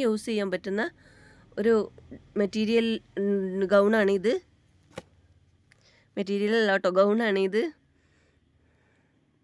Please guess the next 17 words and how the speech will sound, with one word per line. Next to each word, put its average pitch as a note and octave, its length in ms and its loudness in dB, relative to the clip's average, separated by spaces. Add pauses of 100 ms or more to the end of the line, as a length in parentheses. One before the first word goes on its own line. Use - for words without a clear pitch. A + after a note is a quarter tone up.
(420)
ഫീഡിങ് A#3 360 -2
ഇല്ലാത്തവർക്കും A3+ 560 -4
യൂസ് G#3+ 200 -4
ചെയ്യുക. G3+ 360 -6
ക്ലോത്ത് G#3 360 -4
ബെൽറ്റ് G#3+ 240 -4
അറ്റാച്ച്ഡ് G3+ 480 -4
ആണ്. G3 140 -2 (340)
അതുകൊണ്ട് A3 300 0
തന്നെ A#3 180 -2 (400)
ഡബിൾ G#3+ 320 -2
എക്സ് - 160 -8
എൽ C4 80 2
ആണ് C4+ 200 0
ടാഗ് A3 280 0
സൈസെങ്കിലും A3 480 -4 (460)
മീഡിയം, A3+ 560 0